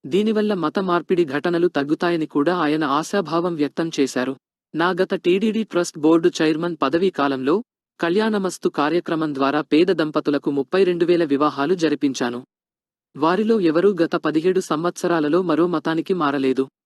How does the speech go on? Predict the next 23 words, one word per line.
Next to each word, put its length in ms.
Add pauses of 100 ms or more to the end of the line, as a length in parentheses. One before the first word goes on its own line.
(200)
స్వామివారి 640
ఆశీస్సులున్న 680
ఈ 180
మంగళసూత్రాల 840
విక్రయం 460
దంపతుల 380
బంధాన్ని 500
మరింత 380
బలోపేతం 680
చేస్తుంది, 440 (380)
సుఖమయమైన 760
దాంపత్య 560
జీవితాన్ని 600
అందిస్తుంది 640 (720)
అని 180 (120)
చైర్మన్ 340
తెలిపారు. 480 (240)
ఈ 120
మంగళసూత్రాలు 880
నాలుగు 400
లేదా 360
ఐదు 220
డిజైన్లలో 580